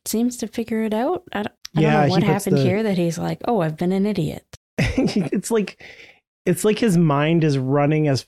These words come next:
Speaker 2: far away from this situation as possible. Like, he's just disassociating really hard here
Speaker 1: Yeah, but
Speaker 2: to
Speaker 1: I
Speaker 2: maybe
Speaker 1: don't, I hate this bit.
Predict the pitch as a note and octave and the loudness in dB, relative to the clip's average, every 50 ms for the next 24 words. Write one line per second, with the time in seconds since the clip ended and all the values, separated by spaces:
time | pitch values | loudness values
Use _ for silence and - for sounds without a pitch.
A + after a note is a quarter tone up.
0 | _ - D3 C#3 C3+ C#3 C#3+ C#3+ C3+ C3+ C#3 C3 - D3 C#3+ C3+ C3+ C3+ B2+ - | _ 0 0 2 2 2 2 2 2 0 0 0 0 0 0 2 2 0 0 -2
1 | - - - - - - - D#3 C#3+ - - C#3+ C3+ C3 C3+ B2 - - C#3 C3 | -4 -8 -10 -12 -14 -8 -6 -4 -4 -2 0 0 2 2 2 0 0 0 0 0
2 | A#2 - - - B2+ A#2+ A2+ - - A#2 G#2+ A2+ - B2 A#2+ C3+ C3+ - D3+ D3 | -2 -2 -4 -4 -2 -2 -2 -2 -4 -4 -6 -6 -6 -4 -2 -2 -2 0 -2 -2
3 | C3 - - D3+ B2+ - _ - - D3+ C#3 - - B2+ - - C#3+ C3+ C3 B2+ | -2 0 -2 -4 -4 -4 _ -4 -4 -2 -2 -2 -2 -4 -4 -2 -2 0 0 -2
4 | - C#3 C3+ C3 C3 B2+ C3 B2+ A#2+ A2+ A#2 B2 C3 C3+ B2+ B2+ B2 A2 - - | -2 -2 -2 -2 0 0 0 0 0 0 0 0 0 0 0 0 0 -2 -2 -2
5 | B2 B2 B2+ B2 A#2 A#2+ A#2+ - _ _ _ - - C#3+ B2 A#2 A#2 A2+ A2+ - | -2 0 0 0 -2 -4 -6 -10 _ _ _ -6 -2 -2 0 0 0 -2 -4 -6
6 | _ _ _ - - - - D4+ C#4+ D4 B3+ C4 - - D#3 D3 A#2 A#2+ D3 D3 | _ _ _ -14 -10 -6 -4 -4 -2 -2 -4 -4 -2 0 0 2 2 2 2 4
7 | D3+ - C#3+ D3 - _ _ _ - - - _ _ _ _ _ _ - - G3 | 2 2 2 -2 -4 _ _ _ -18 -18 -18 _ _ _ _ _ _ -6 -6 -6
8 | - - B3+ D4+ D4 - G3 F#3 - - - E3 D#3 - - - | -4 -2 -4 -4 -2 -4 -4 -6 -4 -4 -4 -4 -4 -4 -6 -10